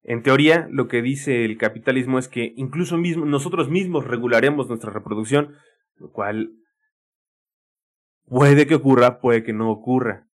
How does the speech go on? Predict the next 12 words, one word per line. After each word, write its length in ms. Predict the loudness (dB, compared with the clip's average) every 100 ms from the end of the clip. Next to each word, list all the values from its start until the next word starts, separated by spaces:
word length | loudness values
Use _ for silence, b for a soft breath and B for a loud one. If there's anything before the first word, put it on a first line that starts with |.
| _ _
Hay 200 | -8 -2
casos, 560 | 2 2 2 -4 -6 _ _ _ _ _ _ _ _
eh, 300 | -20 -18 -18 _ _
bueno, 460 | -2 0 -2 -12 _ _ _
la, 180 | -8 -6
las 260 | -6 -8 -4
partes 360 | -2 0 2
altas 340 | 2 2 0 0
de 80 |
la 80 | -4
so-, 160 | -6 -8
la, 120 | -8